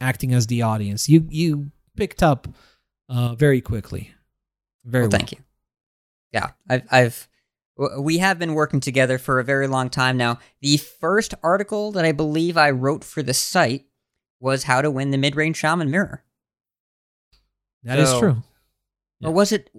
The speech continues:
Speaker 2: it, it, it was either that or One Drops and Pirate Warrior. I forget which, but six years, been a long time
Speaker 1: Mid-Range
Speaker 2: to build
Speaker 1: Shaman
Speaker 2: these
Speaker 1: Mirror,
Speaker 2: concepts.
Speaker 1: it was because that happened in Karazhan. That was before M S G.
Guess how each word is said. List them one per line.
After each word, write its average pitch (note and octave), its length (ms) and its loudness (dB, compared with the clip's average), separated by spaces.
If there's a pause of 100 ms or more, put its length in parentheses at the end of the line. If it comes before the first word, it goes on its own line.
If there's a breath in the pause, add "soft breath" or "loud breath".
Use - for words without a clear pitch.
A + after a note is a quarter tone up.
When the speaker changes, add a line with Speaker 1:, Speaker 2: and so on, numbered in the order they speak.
Speaker 2:
it, E3 280 -2
it, D3+ 220 -2
it E3 60 -2
was E3 120 0
either G#3+ 200 0
that F#3+ 220 -2
or C#3+ 100 0
One D3 240 0
Drops D3+ 300 -2
and B2+ 100 -4
Pirate A#2+ 280 -2
Warrior. A#2+ 240 -2
I B2+ 60 -6
forget G#3 260 -2
which, C#3+ 260 -2
but B2 240 -2 (320 soft breath)
six - 240 -8
years, D#3+ 420 -2 (400)
been A#3+ 100 -12
a G#3+ 60 -4
long F#3 180 -2
time D#3+ 160 0
Speaker 1:
Mid-Range F#3+ 240 4
Speaker 2:
to F3+ 60 0
build F#3 60 4
Speaker 1:
Shaman F3+ 120 2
Speaker 2:
these E3 100 2
Speaker 1:
Mirror, E3+ 200 2
Speaker 2:
concepts. C#3 200 2
Speaker 1:
it C3 40 2
was D3 300 2
because C3 320 -2
that D3+ 140 0
happened D3+ 340 0
in C3+ 80 -4
Karazhan. B2 580 -2
That C3 100 0
was C3 160 2
before C3 320 0
M C3+ 140 0
S A#2+ 100 0
G. C3+ 400 0